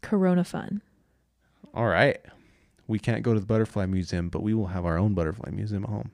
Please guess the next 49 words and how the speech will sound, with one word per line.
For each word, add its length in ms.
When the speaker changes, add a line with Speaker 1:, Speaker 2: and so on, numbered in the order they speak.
Speaker 1:
Yes, 160
we 120
will. 220
Speaker 2:
Uh, 480
let's 260
finish 320
this 220
email, 240
shall 240
we? 160
"I 80
am 140
only 260
working 340
part-time 460
now, 220
so 180
I 80
do 80
not 240
have 120
to 80
worry 180
about 200
working 380
from 120
home, 200
but 100
I 60
feel 220
super 600
awkward 380
when 140
I 60
walk 280
into 140
the 100
kitchen 300
to 40
make 160
coffee 400
or 140
food, 480
and 120
he's 120
on 120
a 40
Skype 480
meeting. 320